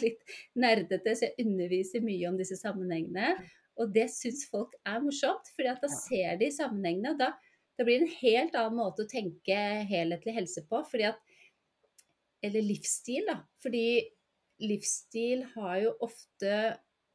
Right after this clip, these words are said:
Speaker 1: det å få til livsstilsendringer har veldig ofte handlet om å skulle ned i vekt,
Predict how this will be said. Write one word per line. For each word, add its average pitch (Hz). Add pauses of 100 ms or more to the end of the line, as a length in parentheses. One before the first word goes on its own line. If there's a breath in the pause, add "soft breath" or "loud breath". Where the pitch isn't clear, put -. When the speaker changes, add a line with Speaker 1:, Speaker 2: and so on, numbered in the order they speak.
Speaker 1:
det 214
å 208
få 226
til 196
livsstilsendringer 185
har 214
veldig 190
ofte 202
handlet 165
om 202
å 208
skulle 190
ned 170
i 196
vekt, -